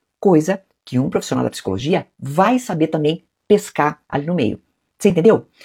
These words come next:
Então esse filtro que uma terapia de casal traria pra vocês seria fantástico.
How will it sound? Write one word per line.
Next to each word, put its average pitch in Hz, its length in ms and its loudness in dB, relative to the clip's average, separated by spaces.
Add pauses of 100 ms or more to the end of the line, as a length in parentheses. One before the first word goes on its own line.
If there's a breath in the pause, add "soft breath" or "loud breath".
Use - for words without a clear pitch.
(100)
Então 208 160 2
esse 240 140 -2
filtro 262 600 -4 (200)
que - 80 -6
uma 160 100 -2
terapia 143 360 0
de 131 100 -6
casal 120 320 -4
traria 117 280 -4
pra - 100 -10
vocês 180 380 -4
seria 214 260 -2
fantástico. 214 500 -4